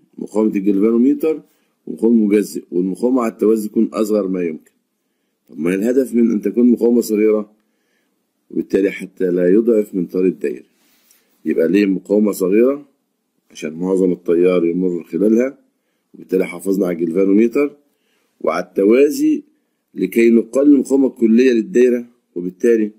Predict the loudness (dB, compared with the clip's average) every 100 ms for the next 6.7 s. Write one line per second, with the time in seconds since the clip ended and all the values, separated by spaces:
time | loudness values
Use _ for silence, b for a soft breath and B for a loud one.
0 | _ _ _ -2 2 2 0 -4 -6 -6
1 | -10 -6 -2 0 0 -2 -8 _ -4 -4
2 | -6 -10 -8 -4 -4 -6 _ -8 -4 -2
3 | -4 -6 _ _ _ _ _ _ _ _
4 | _ _ _ _ _ _ _ _ _ _
5 | _ _ _ _ _ _ _ _ _ _
6 | _ _ -2 0 2 0 -2